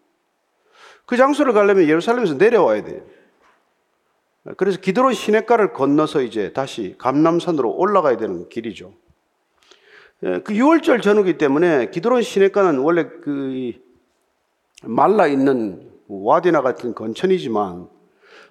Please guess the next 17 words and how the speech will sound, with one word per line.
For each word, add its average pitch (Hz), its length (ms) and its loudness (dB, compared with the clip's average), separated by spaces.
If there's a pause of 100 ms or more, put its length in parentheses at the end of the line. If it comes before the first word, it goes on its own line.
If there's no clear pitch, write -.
어쩌면 233 720 0
뭐 196 260 -2
십수만 247 680 -2
마리의 214 380 2
양이 202 460 0
죽었기 196 420 -8
때문에 110 580 -4 (560)
어쩌면 226 300 -2
기드론 254 460 0
시내를 220 460 -4
건너는 175 380 0
게 196 100 -2
불편했을지 254 640 -6
몰라요. - 400 -8 (800)
그 - 120 -10
피가 311 580 -2
이렇게 185 640 -2